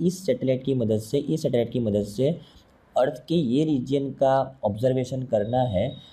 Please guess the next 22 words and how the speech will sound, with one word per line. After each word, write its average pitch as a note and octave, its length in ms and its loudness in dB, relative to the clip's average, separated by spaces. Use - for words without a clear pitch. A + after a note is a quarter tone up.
तो C#3+ 120 4
मैं C#3 260 0
कभी A#2+ 340 2
भी C#3+ 380 0
इस E3+ 200 2
रीजन C3+ 460 0
का C3+ 200 4
observation A#2 880 -2
इस E3 180 0
satellite A#2 320 0
की B2+ 80 -2
मदद G#2 180 2
से A2 220 -2
कर G2+ 200 2
सकता E2+ 400 -4
हूँ, C#2 200 -4
क्योंकि C#3+ 360 0
इस G#3+ 240 0
satellite D#3 540 0
के A2+ 80 -4
लिए A#2 360 -2
ये, D#3 340 0